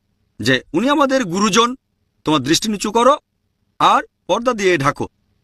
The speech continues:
রাম তার স্ত্রী সীতাকে বলছেন, "পর্দা দিয়ে ঢাকো আর দৃষ্টি নিচু করে রাখো।" যদি ইতিহাসের বই পড়েন, সে বইগুলোতে প্রাচীন আমলের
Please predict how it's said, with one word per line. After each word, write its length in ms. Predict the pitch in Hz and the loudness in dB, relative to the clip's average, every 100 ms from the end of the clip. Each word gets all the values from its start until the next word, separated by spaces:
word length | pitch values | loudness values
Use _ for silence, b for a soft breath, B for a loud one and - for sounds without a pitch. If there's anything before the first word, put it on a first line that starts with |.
| _ | _
রাম 240 | 110 127 165 | 0 0 0
তার 140 | 165 | -4
স্ত্রী 180 | - 139 | -2 -2
সীতাকে 340 | 131 123 123 | 0 0 0
বলছেন, 340 | 120 151 139 180 | 0 0 0 0
"পর্দা 280 | 139 131 135 | 0 0 0
দিয়ে 160 | 135 | 0
ঢাকো 240 | 131 143 214 | 0 0 0
আর 80 | |
দৃষ্টি 280 | 127 139 - | 0 -2 -2
নিচু 180 | 139 131 | -2 -2
করে 120 | 123 | -2
রাখো।" 240 | 117 - 90 _ _ _ _ _ _ _ _ _ _ _ - | -2 -4 -12 _ _ _ _ _ _ _ _ _ _ _ 0
যদি 200 | 147 165 | 4 4
ইতিহাসের 400 | 202 202 - 262 | 2 0 0 0
বই 180 | 269 240 | 0 0
পড়েন, 420 | 196 185 175 151 _ _ _ _ _ - | 0 0 0 -4 _ _ _ _ _ -2
সে 140 | 151 | 0
বইগুলোতে 520 | 180 254 269 220 175 - _ _ _ | 0 0 0 0 -2 -4 _ _ _
প্রাচীন 300 | - 180 262 | -2 0 2
আমলের 360 | 269 240 220 196 | 2 2 2 0